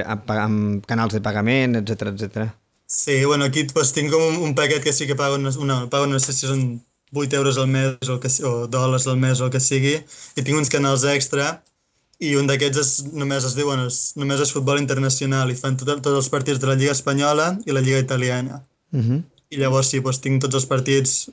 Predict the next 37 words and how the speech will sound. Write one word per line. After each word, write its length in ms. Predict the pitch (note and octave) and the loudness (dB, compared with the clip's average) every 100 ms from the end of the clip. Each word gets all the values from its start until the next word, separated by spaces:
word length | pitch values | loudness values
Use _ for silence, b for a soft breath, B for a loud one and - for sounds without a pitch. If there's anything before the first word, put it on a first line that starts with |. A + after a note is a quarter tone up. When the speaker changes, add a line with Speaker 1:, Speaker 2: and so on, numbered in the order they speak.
| - | -4
Speaker 2:
un 240 | C#3 C3+ | 0 2
després 280 | C3 C#3+ B2+ | 2 2 2
de 80 | C3+ | 4
l'altre. 300 | C3 C3 B2 | 4 2 0
L'altra 320 | A#2+ B2+ C3 C#3 | -2 -2 0 0
diferència 540 | C3+ C#3+ C#3+ C#3+ C#3+ | 2 2 2 2 0
també 280 | C3+ C#3 C#3+ D3+ F3+ _ b b b - | 0 0 -2 -4 -10 _ b b b -8
és 140 | C3 | -4
que 40 | |
els 120 | C#3 C3+ | -4 -2
partits 340 | C3+ D3 C#3 | -2 0 0
a 80 | C#3 | 2
vegades 360 | C#3 C#3+ C#3 - | 2 2 0 -2
quan, 160 | C3+ B2+ A#2+ - _ | -2 -4 -6 -12 _
quan 160 | - C3 | -6 -4
són 140 | C3+ C#3+ | -2 -2
a 60 | |
les 100 | C3+ | -2
sis 140 | C#3 C3+ | -2 -2
de 80 | C#3+ | 0
la 80 | C#3 | 0
tarda 260 | C#3+ C3+ C#3 | 0 0 -2
aquí 220 | D3+ D#3 F3 E3+ | -2 -2 -2 -4
són 160 | - C#3 | -2 0
a 60 | C#3 | 0
les 100 | C3 | 0
nou 160 | C#3 | 2
del 140 | C3+ C3+ | 2 2
matí 220 | C3 C3+ | 0 0
per 100 | C3+ C3 | -2 0
mi. 160 | C#3 B2+ - _ B B B B B _ | 0 0 -4 _ B B B B B _
I 100 | D#3 | 0
la 140 | C3+ C3+ | 2 2
veritat 260 | C3+ C#3 | 2 2
no 140 | C#3 | 2
és 20 | |
el 80 | C#3 | 2